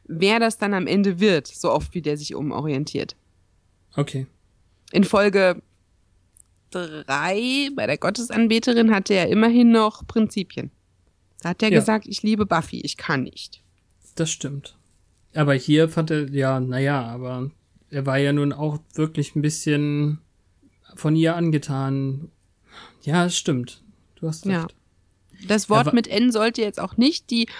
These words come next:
Speaker 1: Wahrhaftigkeit seiner Gefühle gegenüber dem Mädchen abwerten.
Speaker 2: Mhm.
Speaker 1: Es ist nur diese, äh, wenn der jetzt vorher gewusst hätte, es kommt ein Mädchen,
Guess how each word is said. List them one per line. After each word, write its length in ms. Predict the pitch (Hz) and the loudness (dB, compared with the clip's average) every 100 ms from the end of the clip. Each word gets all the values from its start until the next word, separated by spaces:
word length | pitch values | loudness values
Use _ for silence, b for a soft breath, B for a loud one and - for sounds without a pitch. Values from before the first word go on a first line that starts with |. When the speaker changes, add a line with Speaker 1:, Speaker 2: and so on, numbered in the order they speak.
| B B | B B
Speaker 1:
Wahrhaftigkeit 920 | 165 190 185 208 262 - 262 233 220 - | 0 2 4 2 2 -2 -4 -4 -4 -2
seiner 220 | 190 180 | -2 -2
Gefühle 420 | 185 - 247 247 | -4 0 2 2
gegenüber 440 | 202 190 190 185 180 | 0 0 0 2 2
dem 160 | 175 | 4
Mädchen 400 | 185 247 - 285 | 6 4 2 0
abwerten. 720 | - 254 - 240 254 254 294 370 _ _ _ _ - | 2 -2 0 2 2 6 4 4 _ _ _ _ 0
Speaker 2:
Mhm. 300 | 156 170 196 _ _ - | 2 2 -2 _ _ -4
Speaker 1:
Es 180 | 208 - | -2 0
ist 220 | 202 - | 2 6
nur 120 | 226 | 6
diese, 400 | 208 208 208 196 b b b b b _ | 4 4 2 2 b b b b b _
äh, 280 | - 185 170 - | 4 6 4 4
wenn 200 | 202 196 | 2 4
der 120 | 247 | 4
jetzt 240 | 254 - | 2 0
vorher 260 | 214 214 190 | -2 0 0
gewusst 380 | 180 220 277 226 | -2 -2 -2 -4
hätte, 220 | 180 - | -4 -6
es 180 | - - | -8 -2
kommt 240 | 208 185 | 0 0
ein 180 | 170 180 | 2 6
Mädchen, 600 | 220 240 - - 151 151 | 6 4 0 -4 -4 -6